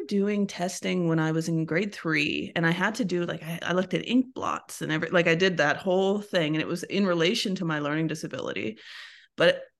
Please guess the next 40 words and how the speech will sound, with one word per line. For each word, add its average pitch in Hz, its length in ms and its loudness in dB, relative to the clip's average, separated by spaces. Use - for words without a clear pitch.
so 202 180 0
maybe 214 420 4
they 427 140 4
did, 415 220 2
and 311 120 4
I 202 100 0
never 202 240 0
found 170 340 -2
out. 135 260 0
I 202 120 2
have 240 140 2
no 175 200 2
idea. 139 340 0
They, 165 260 6
I 170 160 2
did 220 220 0
some 202 260 0
testing. 170 640 -2
I 160 140 2
don't 160 140 4
know 143 200 2
what 135 200 2
the 135 160 -2
output 143 280 -4
of 147 140 0
it - 140 -2
was, 156 340 2
but 180 140 4
I 165 60 4
was 160 220 -2
told 151 280 0
I 143 80 2
had 160 140 -4
a - 40 -8
learning - 300 -6
disability - 520 -4
out - 160 0
of 127 120 -4
that - 220 -6
testing. 185 600 -6